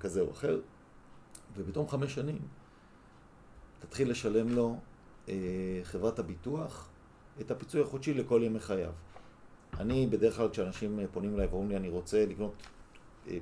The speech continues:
פיצוי, אה, עם תקופת המתנה, אה, ארוכה", אני דווקא מציע לא ללכת על החמש שנים, אלא על השלוש. ולכל מי שאומר לי, "אבל יש לי בקופה לחמש שנים", אני מסביר את הנושא של התקנון שעלול להשתנות.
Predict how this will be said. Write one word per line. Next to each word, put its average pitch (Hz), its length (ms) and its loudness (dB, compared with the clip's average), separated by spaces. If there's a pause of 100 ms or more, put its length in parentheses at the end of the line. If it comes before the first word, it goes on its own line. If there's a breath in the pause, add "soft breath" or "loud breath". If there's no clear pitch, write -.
פיצוי, 104 480 0
אה, 95 220 6
עם 98 100 -4
תקופת - 340 -8
המתנה, 95 480 0 (760)
אה, 85 300 -2
ארוכה", 92 480 0 (420 loud breath)
אני 117 140 0
דווקא 123 260 -2
מציע 101 560 0 (340)
לא 113 320 6
ללכת 101 500 2
על 90 100 -2
החמש 98 340 -4
שנים, 95 260 -2 (120)
אלא 98 180 0
על 87 160 0
השלוש. 92 680 -2 (640 loud breath)
ולכל 90 240 -2
מי 127 100 0
שאומר 127 260 2
לי, 135 100 6
"אבל 98 160 4
יש 110 140 2
לי 127 60 -2
בקופה 107 340 -2
לחמש 117 360 -2
שנים", 143 260 -4
אני 117 100 -2
מסביר 110 380 -2
את 143 80 -4
הנושא 120 260 -4
של 117 140 -4
התקנון 120 420 -2
שעלול 117 320 0
להשתנות. 110 640 -2